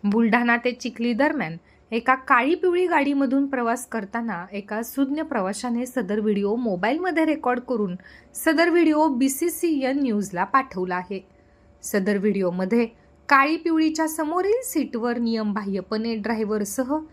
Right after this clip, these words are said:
एकूण पाच लोक बसल्याचे दिसत असून, चालकाच्या बाजूला चक्क चार प्रवासी बसल्याने चालकास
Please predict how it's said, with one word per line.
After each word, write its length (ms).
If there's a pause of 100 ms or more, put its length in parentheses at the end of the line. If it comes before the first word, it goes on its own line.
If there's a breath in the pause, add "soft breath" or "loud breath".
(200 loud breath)
एकूण 380
पाच 420
लोक 200
बसल्याचे 560
दिसत 360
असून, 360 (400 soft breath)
चालकाच्या 580
बाजूला 520
चक्क 420
चार 360
प्रवासी 460
बसल्याने 560 (440)
चालकास 600